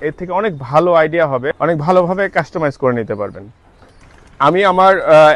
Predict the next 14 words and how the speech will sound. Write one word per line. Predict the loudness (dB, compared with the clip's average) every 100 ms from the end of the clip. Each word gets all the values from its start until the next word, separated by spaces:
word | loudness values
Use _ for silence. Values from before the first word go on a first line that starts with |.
| 2
একটা | -2
ভিডিওতে | -2 0 0 -2
দেখাইছি | -2 -2 -2 -4 -6
যে | 0 0 0
রেসার | -2 -2 -4
কবুতরের, | -2 -4 -2 0 2 0 -6
আহ, | -4 2 4 4 2 2
লফটের | 2 2 -4 -4
ভেতরে | -2 0 -2
খাবার | -2 0 -2
পানি | -2 -6 -2
দেওয়াটা | -2 -2
খুব | -6 -10
ইম্পর্টেন্ট, | -8 -8 -10 -12 -18